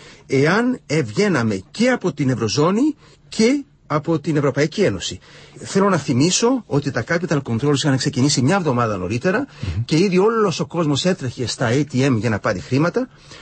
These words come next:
Speaker 1: Φανταστείτε αν ξυπνούσαμε την άλλη μέρα και βρισκόμαστε στο πουθενά, δηλαδή εκτός Ευρώπης. Τον πανικό που θα έχει δημιουργηθεί και, ε, φυσικά, ε, την αναστάτωση, ίσως ορισμένοι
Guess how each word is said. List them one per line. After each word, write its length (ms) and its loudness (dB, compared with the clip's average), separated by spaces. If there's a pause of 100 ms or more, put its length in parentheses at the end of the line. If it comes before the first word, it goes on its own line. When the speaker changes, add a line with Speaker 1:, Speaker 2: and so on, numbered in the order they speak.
(140)
Speaker 1:
Φανταστείτε 540 2
αν 80 2
ξυπνούσαμε 500 0
την 160 0
άλλη 160 2
μέρα 360 2 (340)
και 380 2 (140)
βρισκόμαστε 800 -2 (220)
στο 240 -4
πουθενά, 460 0
δηλαδή 320 0
εκτός 520 0
Ευρώπης. 640 -2 (460)
Τον 120 2
πανικό 420 2
που 100 -4
θα 100 -4
έχει 160 -6
δημιουργηθεί 640 -2 (500)
και, 380 2
ε, 100 -4
φυσικά, 760 -2
ε, 160 -2
την 200 0
αναστάτωση, 840 0 (520)
ίσως 580 0 (200)
ορισμένοι 680 2